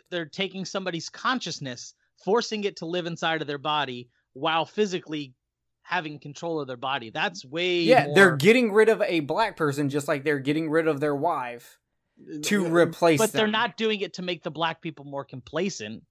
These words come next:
Speaker 1: They're doing it because they want a new body,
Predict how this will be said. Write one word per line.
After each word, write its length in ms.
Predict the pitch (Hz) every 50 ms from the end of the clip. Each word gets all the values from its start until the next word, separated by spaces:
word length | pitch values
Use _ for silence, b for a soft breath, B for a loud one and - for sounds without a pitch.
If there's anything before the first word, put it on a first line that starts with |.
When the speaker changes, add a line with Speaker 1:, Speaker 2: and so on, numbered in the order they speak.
| _ _ _
Speaker 1:
They're 100 | 165 151
doing 320 | 143 131 175 180 180 175 165
it 100 | 156 127
because 300 | 143 139 - 156 139 120
they 140 | 127 147 147
want 380 | 135 131 135 147 147 143 139 - - -
a 60 | 143
new 260 | 139 135 135 131 123
body, 480 | 107 139 143 147 147 117 98 95 107 -